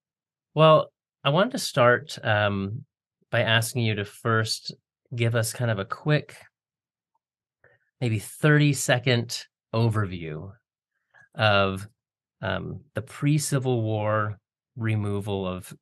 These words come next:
Southeastern natives to the Southern Plains,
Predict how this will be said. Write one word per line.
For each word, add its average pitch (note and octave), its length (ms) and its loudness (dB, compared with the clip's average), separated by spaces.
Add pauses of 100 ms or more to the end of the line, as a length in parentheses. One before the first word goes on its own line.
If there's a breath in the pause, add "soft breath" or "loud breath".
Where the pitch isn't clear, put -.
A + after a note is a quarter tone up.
(240)
Southeastern G2 720 -4
natives F#2 460 -8
to - 100 -8
the G2 100 -10
Southern F#2 320 -6
Plains, F2+ 600 -12